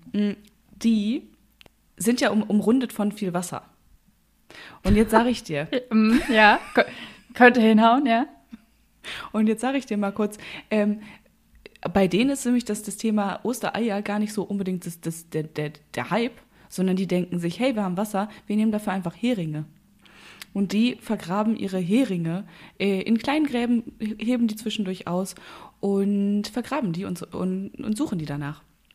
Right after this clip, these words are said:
Speaker 1: Finde ich ganz süß, weil, also wenn ich mir so
Speaker 2: <laughs> Immer
Speaker 1: vorstelle
Speaker 2: dem Geruch nach.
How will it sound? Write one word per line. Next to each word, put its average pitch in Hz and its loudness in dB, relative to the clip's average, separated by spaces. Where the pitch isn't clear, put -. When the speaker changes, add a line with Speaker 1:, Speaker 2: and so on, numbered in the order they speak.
Speaker 1:
Finde 233 2
ich 233 -6
ganz 226 0
süß, 226 -2
weil, 190 2
also 196 -2
wenn 226 6
ich 247 6
mir 220 6
so 202 0
Speaker 2:
<laughs> - -4
Immer 285 10
Speaker 1:
vorstelle 247 8
Speaker 2:
dem 269 10
Geruch 269 6
nach. 233 8